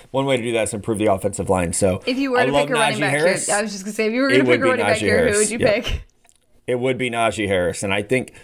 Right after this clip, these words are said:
Speaker 1: there's a good chance of that, but this is a deep running back class, as it seemingly always is. So, like, you could get Javonte Williams in the second round and an offensive lineman here.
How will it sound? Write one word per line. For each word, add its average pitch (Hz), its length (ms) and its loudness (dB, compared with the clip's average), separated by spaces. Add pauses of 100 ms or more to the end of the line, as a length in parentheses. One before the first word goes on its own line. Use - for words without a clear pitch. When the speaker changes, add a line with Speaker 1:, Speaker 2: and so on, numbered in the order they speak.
(180)
Speaker 1:
there's 151 180 0
a 170 60 -2
good 185 120 0
chance 180 220 -4
of 135 60 -10
that, 92 180 0
but 113 160 -2
this 113 240 0
is 123 140 0
a 117 80 4
deep 113 240 -2
running 113 240 0
back 92 160 -2
class, 90 420 -2
as 95 300 -2
it 95 280 -6
seemingly 107 600 0
always 120 420 0
is. 165 340 -2 (360)
So, - 160 -2
like, 104 220 2
you 101 120 0
could 110 160 -4
get 117 140 2
Javonte 110 440 -2
Williams 120 360 0
in 113 40 -6
the 110 80 -2
second 113 280 0
round 120 460 -4 (460)
and 95 540 -4
an 92 80 -4
offensive 104 380 -2
lineman 123 300 -2
here. 95 280 -4